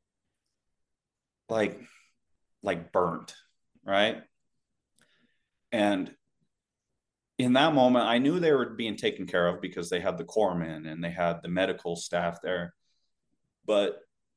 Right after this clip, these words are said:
I kn-, also knew the L Z needed to be secured. And when stuff comes like that, it's like, whoever's available just goes. So I can remember I never ran as hard in my life as I did then.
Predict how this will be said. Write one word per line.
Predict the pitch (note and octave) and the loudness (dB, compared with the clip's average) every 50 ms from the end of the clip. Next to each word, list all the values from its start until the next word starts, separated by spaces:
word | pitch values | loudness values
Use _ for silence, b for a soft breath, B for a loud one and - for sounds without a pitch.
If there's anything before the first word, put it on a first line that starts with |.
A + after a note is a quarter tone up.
| _ _ _ _ _ _ _ _ _ - | _ _ _ _ _ _ _ _ _ 0
I | A2 A2 A2 | 2 2 2
kn-, | A2+ A#2+ | 2 4
also | - A#2 A#2+ A2+ - - | 6 6 6 6 4 2
knew | G#2+ G#2 G#2 G#2 | 0 0 0 0
the | G2+ G2 - | 0 0 2
L | - G2+ G2 G2 | 4 4 4 2
Z | F#2 F#2 F2+ F2+ F#2 G2 G#2 G2+ | 0 -4 -6 -4 -4 -4 -4 -2
needed | G2+ F#2+ F#2+ F#2+ F#2 - | -2 -2 -2 -2 -4 -8
to | - | -6
be | F2 F#2 | -8 -8
secured. | F2+ - - F2+ - - F#2 F#2 F2+ F#2 F#2 - - _ _ _ _ _ _ _ - _ _ _ _ _ _ _ _ _ | -6 -8 -10 -10 -6 0 2 2 2 2 0 -4 -10 _ _ _ _ _ _ _ -20 _ _ _ _ _ _ _ _ _
And | - A2+ A2 G#2+ | -4 -2 0 0
when | A2 G#2+ | 0 0
stuff | - - - A#2 A#2 A2+ - | 0 2 4 4 4 4 2
comes | - A2 G#2 F#2+ | 0 -2 0 2
like | G2+ F#2+ F2+ - | 2 2 2 2
that, | F#2+ G2 G2 F#2+ | 2 2 2 2
it's | F2+ - - | 0 -2 -2
like, | F#2+ F2 F2 - | -2 -2 -2 -4
whoever's | - A#2 A#2 A#2 A2+ G2 G2 F2+ | 0 4 4 4 4 4 0 -2
available | F#2+ E2+ F#2 F2+ F#2 F#2+ F#2 F2+ F2+ | -2 0 2 2 2 2 0 -2 -4
just | F2+ F2 - - | -4 -6 -8 -6
goes. | - F2+ F2 E2+ E2+ E2+ E2+ - - _ _ _ _ _ _ _ _ _ _ _ _ _ _ _ _ _ - | -6 -4 -2 -2 -4 -6 -8 -12 -16 _ _ _ _ _ _ _ _ _ _ _ _ _ _ _ _ _ -10
So | - - A2+ G#2+ G2+ G2 F#2+ F2 E2+ E2+ - _ | -4 0 2 4 4 4 4 2 -2 -6 -8 _
I | E2+ G#2 A2+ A2+ | 4 4 4 4
can | - B2 G#2 | 2 0 0
remember | G2+ F#2+ F#2+ F#2 F2+ F2+ | 0 0 0 0 4 4
I | F#2+ G#2+ | 4 4
never | G#2+ G#2+ F#2+ F2+ F2+ | 4 2 0 0 0
ran | F2+ F#2 F#2 F2+ F2+ E2+ E2 - _ _ _ | 0 0 0 -2 -2 -4 -8 -12 _ _ _
as | F#2+ F2 | -10 -4
hard | - A2 G#2+ G#2 F#2 | 2 4 6 6 6
in | F2 F2 | 4 0
my | E2+ E2+ | 0 2
life | E2+ F#2 G#2 G#2+ F#2+ F2+ E2+ - - - _ _ _ | 2 4 4 4 2 0 -4 -10 -16 -20 _ _ _
as | F#2 F2+ E2+ | -12 -8 -6
I | F2+ F2 | -6 -6
did | E2+ F2+ F2 E2+ | -4 -4 -6 -4
then. | F2 G2+ A2+ A2 F#2+ F2+ F2+ F2 F2 | 0 0 0 0 0 -2 -4 -8 -10